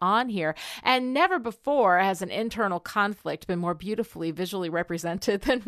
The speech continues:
when Spike raises the wrench to bash Xander in the head and has to grab his own head because of that searing pain. And it's just so beautifully represented in this episode. Um,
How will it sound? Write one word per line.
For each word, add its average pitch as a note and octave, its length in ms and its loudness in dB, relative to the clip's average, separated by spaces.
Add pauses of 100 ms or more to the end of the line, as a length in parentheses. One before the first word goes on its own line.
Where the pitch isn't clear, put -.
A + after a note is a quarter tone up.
when B3+ 400 0
Spike - 440 -2
raises A#3 500 0
the F#3+ 120 0
wrench F#3 440 0
to F#3+ 100 -6
bash F#3+ 440 4
Xander F#3+ 420 0
in E3 80 -2
the E3+ 80 2
head E3+ 340 2 (240)
and A3+ 120 6
has A3+ 120 6
to A3 100 -2
grab G3 300 4
his G3+ 240 0
own G#3+ 280 2
head E3+ 260 -2
because F3 320 -4
of E3+ 100 -8
that F3 240 0
searing F3+ 720 -4
pain. E3 600 -6 (320)
And A3 140 4
it's G#3+ 160 -2
just B3 200 -4
so A#3+ 160 2
beautifully G#3 880 -4
represented F3 880 -2
in G3 260 -6
this F#3+ 240 -2
episode. D3+ 680 -4 (320)
Um, F#3+ 340 2